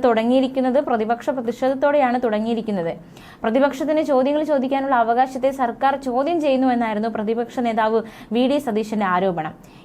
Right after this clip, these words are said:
ഈ രീതിയാണ് സ്വീകരിക്കുന്നതെങ്കിൽ ചോദ്യങ്ങൾ ചോദിക്കുന്നില്ലെന്നും പ്രതിപക്ഷ നേതാവ് പറഞ്ഞു. സ്പീക്കറുടെ വിശദീകരണത്തിൽ തൃപ്തരാകാതെ പ്രതിപക്ഷം നടുത്തളത്തിൽ ഇറങ്ങി പ്രതിഷേധിച്ചു. പ്രതിപക്ഷം ചോദ്യോത്തരവേള ബഹിഷ്കരിച്ചു. ന്യൂസ് ഡെസ്ക്, മലയാളി വാർത്ത.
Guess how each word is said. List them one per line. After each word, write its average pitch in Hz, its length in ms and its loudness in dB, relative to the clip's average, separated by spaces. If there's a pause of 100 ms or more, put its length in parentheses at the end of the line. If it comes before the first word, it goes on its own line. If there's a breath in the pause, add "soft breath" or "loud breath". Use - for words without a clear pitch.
ഈ 269 140 2
രീതിയാണ് 277 480 2
സ്വീകരിക്കുന്നതെങ്കിൽ 262 840 0
ചോദ്യങ്ങൾ 254 420 0
ചോദിക്കുന്നില്ലെന്നും 254 760 0
പ്രതിപക്ഷ 233 380 -2
നേതാവ് 214 380 0
പറഞ്ഞു. 170 240 0 (320 loud breath)
സ്പീക്കറുടെ 285 500 2
വിശദീകരണത്തിൽ 277 680 0
തൃപ്തരാകാതെ 254 680 2
പ്രതിപക്ഷം 247 760 0
നടുത്തളത്തിൽ 247 580 0
ഇറങ്ങി 214 180 0
പ്രതിഷേധിച്ചു. 190 640 -4 (300 loud breath)
പ്രതിപക്ഷം 247 480 0
ചോദ്യോത്തരവേള 247 680 2
ബഹിഷ്കരിച്ചു. 214 680 -2 (880)
ന്യൂസ് 196 260 -4
ഡെസ്ക്, 269 240 0 (300)
മലയാളി 214 320 0
വാർത്ത. 175 320 -8